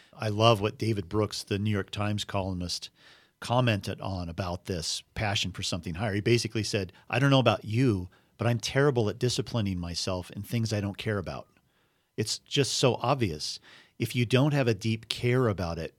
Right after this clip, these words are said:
your discipline then is all located in your own muscle tissue, <laughs> which we know from our own experience quickly runs out. We are essentially weak when it compares to the challenges in front of us and the discipline we need.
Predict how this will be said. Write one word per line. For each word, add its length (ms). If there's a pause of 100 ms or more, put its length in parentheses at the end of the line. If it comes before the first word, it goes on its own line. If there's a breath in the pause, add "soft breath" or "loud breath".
(180)
your 180
discipline 600
then 140
is 220
all 300
located 720
in 120
your 180
own 240
muscle 440
tissue, 460
<laughs> 580
which 240
we 120
know 260
from 220
our 160
own 140
experience 560
quickly 440
runs 300
out. 340 (420 soft breath)
We 100
are 80
essentially 600
weak 540 (580 soft breath)
when 180
it 160
compares 600
to 220
the 120
challenges 580
in 100
front 220
of 80
us 240
and 120
the 60
discipline 520
we 140
need. 380